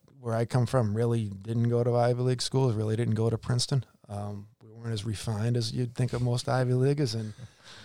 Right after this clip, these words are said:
um, I'll be honest, I got in there. But one of the reasons I got, I did well in high school, but you could play, you could play hockey. So from a cultural standpoint, it was a massive adjustment.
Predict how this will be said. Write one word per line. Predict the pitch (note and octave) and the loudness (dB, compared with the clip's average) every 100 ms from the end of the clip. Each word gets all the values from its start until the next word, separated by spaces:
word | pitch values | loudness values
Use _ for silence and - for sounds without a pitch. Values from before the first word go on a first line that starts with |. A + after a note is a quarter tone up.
| F2+ | -12
um, | A#2+ A2+ G#2+ A2 G#2 - _ _ _ _ - | -2 0 0 -2 -6 -14 _ _ _ _ -6
I'll | B2 | -6
be | A2+ A2+ | -4 -4
honest, | A2 A2+ | -2 -2
I | G#2 | -2
got | G#2 G#2+ | -2 -2
in | G#2+ | -2
there. | G#2+ G#2+ - C#3 C3+ _ | -2 -4 -6 -14 -16 _
But | - B2+ | 0 2
one | B2 A#2+ | 4 2
of | |
the | A2 | 2
reasons | A2+ A2 G#2 | 0 2 2
I | G#2 | 2
got, | A2+ A2+ | 0 2
I | A#2 | 2
did | B2 B2 | 4 4
well | A#2 G#2+ | 4 2
in | |
high | G2+ A#2 | 2 2
school, | - - | 0 -4
but | G2+ G#2+ | -4 -6
you | A2 | -6
could | - F#2 | -8 0
play, | A#2 G#2+ - G#2+ | 2 2 -4 -10
you | - A2+ | -10 -10
could | A2 | -4
play | A2 | -4
hockey. | G2+ G#2+ A2 - | -2 -2 -4 -6
So | - - A2 - - _ _ _ _ | -4 -2 -4 -6 -14 _ _ _ _
from | C#3 B2 | 0 0
a | A#2+ A2 A2 - _ _ _ - | 0 -2 -6 -14 _ _ _ 0
cultural | C3+ D#3 - E3 | 4 4 4 0
standpoint, | D3 - D#3 D#3+ D#3 B2+ | 2 2 2 4 4 4
it | A#2 | 4
was | G#2+ | 2
a | G#2 | 0
massive | G#2 G#2+ G#2+ - - | 0 -2 0 -2 -2
adjustment. | - - - - - | -8 -4 -2 -4 -8